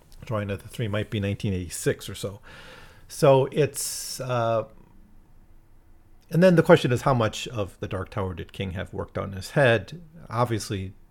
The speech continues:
nineteen ninety-nine changed how King was gonna approach the con-, the climax and end of the Dark Tower. So it's pretty obvious he didn't have the whole thing mapped out, right? Certainly not King's own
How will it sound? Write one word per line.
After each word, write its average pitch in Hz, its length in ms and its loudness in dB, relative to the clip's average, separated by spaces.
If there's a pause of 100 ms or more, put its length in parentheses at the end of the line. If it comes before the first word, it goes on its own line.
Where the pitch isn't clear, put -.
nineteen 101 320 -4
ninety-nine 92 340 -6
changed 147 640 0
how 107 460 -2
King 110 240 0
was 98 100 -2
gonna 98 180 -2
approach - 560 2 (360)
the 131 100 0
con-, 127 320 -2
the 117 80 -4
climax 107 600 -2
and 101 180 -4
end 110 220 -2
of 120 160 -2
the 139 60 0
Dark 139 240 2
Tower. 170 320 2 (420)
So 104 480 -2 (180)
it's - 420 -6 (1000)
pretty 127 220 2
obvious 98 440 -2
he 107 80 -4
didn't 98 200 -2
have - 180 -6
the - 80 -8
whole 107 120 -8
thing 95 380 -10 (180)
mapped 95 340 -8
out, 101 440 4
right? 95 260 -8 (120)
Certainly 104 400 -8
not 87 240 -10 (320)
King's 101 320 -4
own 95 340 -8